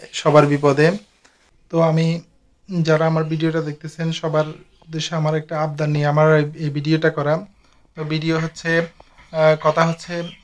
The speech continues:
এখানে তো অনেক, এ, সমস্যা হয়েছে, আপনারা দেখছেন Facebook-এর মাধ্যমে, তো বা YouTube-এর মাধ্যমে অনেকজন আহত হয়েছে, অনেক রক্ত প্রয়োজন হয়েছে। তো আমাদের দেশে অনেক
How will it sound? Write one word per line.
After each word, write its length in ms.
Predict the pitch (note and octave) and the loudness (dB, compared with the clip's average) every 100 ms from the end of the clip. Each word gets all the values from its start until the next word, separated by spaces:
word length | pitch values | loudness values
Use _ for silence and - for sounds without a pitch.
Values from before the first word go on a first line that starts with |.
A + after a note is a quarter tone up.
| - | -16
এখানে 240 | E3 E3 D#3+ | -8 -6 -4
তো 60 | E3+ | -2
অনেক, 260 | E3 E3 E3 - | -2 -2 -6 -10
এ, 400 | E3+ D#3 D3 D3 | -4 0 2 0
সমস্যা 480 | C#3 - E3 D#3+ D#3+ | -4 -4 -2 -2 -2
হয়েছে, 400 | D#3 D#3 D3+ D#3+ | -4 -2 -2 0
আপনারা 320 | D3+ C#3+ D3 | -2 -2 -2
দেখছেন 520 | D3 C#3+ - D3+ D#3 E3+ - - | -2 -4 -6 -6 -6 -8 -14 -8
Facebook-এর 420 | D3 C#3 C#3+ D3 | -8 -6 -8 -6
মাধ্যমে, 480 | D3 C#3+ C#3+ D3 E3 - _ _ _ | -6 -6 -6 -6 -8 -14 _ _ _
তো 340 | D3 C#3+ C#3+ C#3+ | -4 -4 -6 -10
বা 380 | C#3+ C#3 C3+ C#3 | -8 -6 -6 -8
YouTube-এর 460 | C#3+ C#3+ D3 D3 C#3+ | -8 -8 -6 -4 -2
মাধ্যমে 400 | C#3+ C#3 C#3+ D#3+ - _ _ _ | -2 -4 -6 -8 -10 _ _ _
অনেকজন 560 | C#3+ C#3+ D3 D3+ D3 D3 | -6 -6 -6 -4 -2 -2
আহত 280 | C3+ C#3+ | -4 -6
হয়েছে, 260 | C#3+ C#3+ D3+ | -4 -4 -4
অনেক 300 | C#3 C#3 C#3+ | -4 -4 -6
রক্ত 200 | C#3+ - | -8 -8
প্রয়োজন 360 | C#3+ C#3 C3 B2 | -8 -6 -6 -6
হয়েছে। 300 | D3 C#3+ D#3 E3 - _ _ - | -6 -6 -6 -8 -10 _ _ -2
তো 80 | E3+ | 4
আমাদের 300 | E3 E3 D#3+ | 4 4 2
দেশে 300 | E3 - E3 | -2 0 2
অনেক 260 | D#3+ D#3+ | 2 0